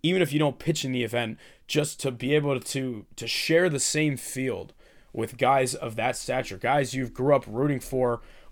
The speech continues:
or rooting against your whole life. Getting the chance to, to be on the field with them is a surreal feeling, I'd imagine, and, uh, would love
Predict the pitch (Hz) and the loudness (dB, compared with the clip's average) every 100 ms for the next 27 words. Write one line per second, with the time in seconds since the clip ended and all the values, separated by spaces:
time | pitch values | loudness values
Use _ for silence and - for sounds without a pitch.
0 | - 107 117 143 123 107 151 147 - - | -4 0 2 4 2 2 4 4 0 -8
1 | 123 127 104 135 123 131 117 - - - | -4 -4 0 0 4 2 2 -4 -20 -20
2 | - - 127 151 143 - 131 135 - 123 | -10 0 2 2 0 -2 -2 -2 -2 -2
3 | 107 - - 117 135 139 117 - 139 131 | -2 -4 -10 -4 -2 -2 -4 -6 -4 -2
4 | 113 110 101 98 101 _ - 113 110 107 | -4 -6 -6 -10 -16 _ -12 -10 -10 -8
5 | - 123 123 131 117 123 123 113 98 - | -6 -4 0 2 2 -2 -4 -6 -10 -10
6 | 107 101 101 101 107 101 104 98 98 98 | -8 -8 -8 -8 -10 -10 -10 -12 -12 -14
7 | - - - - 120 95 98 113 123 117 | -20 -20 -20 -14 -8 -6 -6 -4 -2 -2
8 | 113 | -8